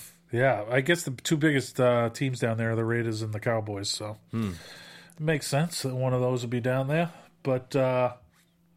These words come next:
Speaker 1: yeah, I, I'm all for it. Grow the game. It's better than them having to go to London.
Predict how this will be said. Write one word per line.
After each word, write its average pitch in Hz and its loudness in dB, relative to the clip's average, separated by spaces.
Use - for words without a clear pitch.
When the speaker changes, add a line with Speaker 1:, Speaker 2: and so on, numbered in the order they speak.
Speaker 1:
yeah, 196 -2
I, 208 0
I'm 220 0
all 208 0
for 202 2
it. - -14
Grow 185 4
the 190 0
game. 175 -2
It's - -16
better 170 2
than 170 -2
them 170 0
having 170 2
to 170 0
go 180 2
to 175 2
London. 170 0